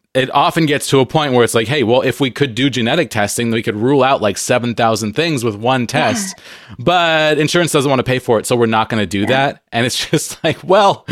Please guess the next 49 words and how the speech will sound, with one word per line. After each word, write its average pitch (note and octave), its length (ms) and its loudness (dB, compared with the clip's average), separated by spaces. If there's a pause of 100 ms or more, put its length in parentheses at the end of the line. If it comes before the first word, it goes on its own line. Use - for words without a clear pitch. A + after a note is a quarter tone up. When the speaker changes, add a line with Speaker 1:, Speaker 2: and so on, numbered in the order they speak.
(280)
Speaker 1:
I'd F3 180 0
really D#4+ 240 2
like E4 280 0
to, A#3 320 4
you F#3+ 160 0
know, F#3+ 300 4
<laughs> - 40 -20
I'd E3+ 220 2
really G3+ 280 4
like G3+ 220 4
Speaker 2:
Exactly. G#3+ 40 -2
Speaker 1:
to G3 80 0
Speaker 2:
Like, - 100 2
Speaker 1:
know." G3+ 200 4
Speaker 2:
why, C#4+ 400 -2 (500)
why C4 340 -2
dangle C#4 400 0
the A#3+ 100 -2
bait A3+ 320 -4
in G#3+ 140 -16
front G#3+ 180 -10
of G#3 140 -10
me F3 200 -6
and G3 220 -6
then G3 160 -2
tell G#3+ 220 -2
me F#3+ 180 0
it's F3 140 -8
gonna F#3+ 180 -6
cost - 400 -6
me E3 200 -4 (120)
five E3 220 -4
thousand - 300 -8
dollars? - 680 -8
Speaker 1:
Yeah, C3+ 280 0
yeah. A#2+ 200 0
Through D3+ 200 0
my C#3 100 2
hospital, A2+ 480 0
it F2+ 40 0
was F#2+ 140 -4
ten G#2 240 -2
thousand F#2 340 -2
dollars. F2 380 0
It G2+ 60 -12
was, - 280 -12 (280)
it - 60 -10
was G2 120 -6
insane. G2 440 -6